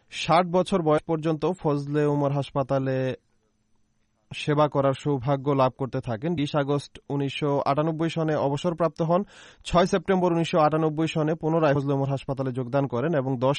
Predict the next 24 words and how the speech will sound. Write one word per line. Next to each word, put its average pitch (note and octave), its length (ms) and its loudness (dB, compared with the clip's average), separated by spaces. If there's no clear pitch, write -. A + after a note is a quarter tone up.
সেপ্টেম্বর C#3+ 420 -4
দুই C3+ 180 -2
হাজার D#3 220 2
সন D3+ 240 0
পর্যন্ত C3+ 480 0
আল্লাহ - 720 -2
তাআলার C3+ 260 2
কৃপায় C#3 300 0
তিনি B2+ 180 0
ফজলে C3+ 300 0
উমর C3 180 2
হাসপাতালে B2 420 -2
সেবা C3 280 0
করার A#2 240 -2
সৌভাগ্য B2 520 -4
লাভ A#2 380 2
করেন। G2+ 260 -6
এভাবে D#3 380 2
ফজলে D3+ 320 0
উমর D3 160 0
হাসপাতালে D3 560 0
তিনি C#3+ 260 -2
প্রায় C3 400 0
ত্রিশ F#3 600 -6